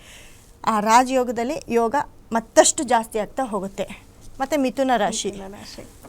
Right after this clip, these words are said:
Speaker 1: ಮಿಥುನ ರಾಶಿ ಅಂತ ಬಂದಾಗ ಮಿಥುನ ರಾಶಿಯವ್ರಿಗೂ ಅಷ್ಟೇ. ಯಾಕಂದ್ರೆ ರಾಶಿಯಲ್ಲಿ ಗುರು ಇದ್ದಾಗ ತುಂಬ ಕಷ್ಟಪಟ್ಟಿರ್ತೀರ. ರಾಶಿಯಲ್ಲಿ ಗುರು ಇದ್ದಾಗ ತುಂಬ ಕಷ್ಟ.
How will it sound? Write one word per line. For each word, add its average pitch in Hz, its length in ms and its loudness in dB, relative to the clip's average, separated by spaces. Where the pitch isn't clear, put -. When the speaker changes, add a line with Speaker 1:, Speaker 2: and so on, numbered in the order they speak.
Speaker 1:
ಮಿಥುನ 302 420 0
ರಾಶಿ 277 440 4
ಅಂತ 233 340 -4
ಬಂದಾಗ 226 300 -2
ಮಿಥುನ 285 380 -2
ರಾಶಿಯವ್ರಿಗೂ 233 520 0
ಅಷ್ಟೇ. 202 320 -2
ಯಾಕಂದ್ರೆ 208 320 -2
ರಾಶಿಯಲ್ಲಿ 254 880 0
ಗುರು 269 200 2
ಇದ್ದಾಗ 254 400 2
ತುಂಬ 285 380 -2
ಕಷ್ಟಪಟ್ಟಿರ್ತೀರ. 220 920 -2
ರಾಶಿಯಲ್ಲಿ 220 420 -2
ಗುರು 214 200 -4
ಇದ್ದಾಗ 220 280 -4
ತುಂಬ 220 280 -4
ಕಷ್ಟ. 214 340 -6